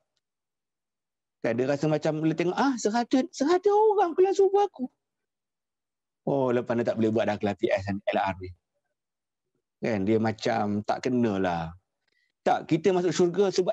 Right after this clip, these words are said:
L R tu ke? Okey, you all ni hidup sebab thesis ke? Ha? Oh, saya dilahirkan sebab thesis. Kan?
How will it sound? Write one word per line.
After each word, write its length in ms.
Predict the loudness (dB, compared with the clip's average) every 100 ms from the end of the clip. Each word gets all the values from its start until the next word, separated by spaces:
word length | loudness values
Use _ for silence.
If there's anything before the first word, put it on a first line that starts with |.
| -2
L 100 | 0
R 220 | 0 0
tu 160 | 0 0
ke? 100 | -4 -8 _ _ _ _ _ _ _ _ _ _ _ _ _ _ _ _ _ _ _ _ _ _ -10
Okey, 200 | -2 2
you 80 | 2
all 160 | 2 0
ni 80 | 0
hidup 240 | 0 -2
sebab 240 | -2 -2 -4 _ _
thesis 400 | -2 0 0 0
ke? 160 | -2 -4 -14 _ _ _ _ -4
Ha? 160 | -4 -4 _ _ -2
Oh, 400 | 0 2 -2 -4 _ _ _ _
saya 160 | -4 0
dilahirkan 480 | 0 0 -2 -2 0
sebab 240 | -2 -2
thesis. 480 | -2 0 -2 -4 -12 _ _ _ _ _ _ _ _ _ _ _ _ _
Kan? 320 | -4 -4 -6